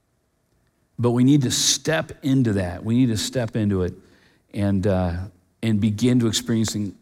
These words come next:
Li-, listen to this. If you don't hear anything else, if I'm speaking to you this morning and you're hearing, "Oh my gosh, yeah, this is for me," um, you step into your pain,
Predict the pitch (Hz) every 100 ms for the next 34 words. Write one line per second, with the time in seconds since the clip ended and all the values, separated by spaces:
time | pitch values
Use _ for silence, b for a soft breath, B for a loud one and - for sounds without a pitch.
0 | - 143 139 - 156 175 175 151 131 98
1 | - 113 143 156 131 135 143 110 87 82
2 | - B B B B B 117 107 120 160
3 | 151 - 147 139 135 117 110 95 107 107
4 | 85 - 92 87 85 90 98 107 113 120
5 | 110 107 95 98 98 95 87 92 90 90
6 | - - _ _ _ _ _ - 95 92
7 | 98 - 104 113 101 90 87 73 b b
8 | b b b - - 90 85 78 80 _
9 | _ _ _ _ _ _ _ - 95 131
10 | - 147 147 143 135 131 135 143 180 175